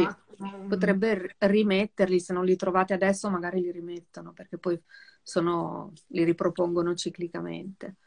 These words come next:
Speaker 1: Beh, ma
Speaker 2: No, stasera
Speaker 1: allora,
Speaker 2: dai.
Speaker 1: se, se trovate questo materiale che, ah, sapete che altri stanno cercando, facciamo rete e condividiamo i, i
Speaker 2: Sì.
Speaker 1: contatti, i link.
Speaker 2: Sì.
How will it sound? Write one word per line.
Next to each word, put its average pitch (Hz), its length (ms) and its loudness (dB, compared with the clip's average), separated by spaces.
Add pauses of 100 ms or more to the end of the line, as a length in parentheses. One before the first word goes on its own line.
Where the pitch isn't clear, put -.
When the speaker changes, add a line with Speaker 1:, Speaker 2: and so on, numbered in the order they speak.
(180)
Speaker 1:
Beh, 294 200 -4
ma 220 120 4
Speaker 2:
No, 196 120 10
stasera 330 320 6
Speaker 1:
allora, - 180 2
Speaker 2:
dai. - 80 -6
Speaker 1:
se, 427 180 -6
se 427 200 -8
trovate 220 580 -4
questo 233 320 -14
materiale 214 640 -4
che, 208 300 -4
ah, 185 200 -6
sapete - 380 -6
che - 140 -10
altri 226 300 -6
stanno 185 360 -6
cercando, 185 880 -2 (300)
facciamo 262 440 0
rete 302 220 4
e - 40 -6
condividiamo 220 640 2
i, 214 380 -2
i - 40 -6
Speaker 2:
Sì. 190 60 -10
Speaker 1:
contatti, 202 560 4
i 196 60 4
link. 202 640 0 (800)
Speaker 2:
Sì. 160 280 0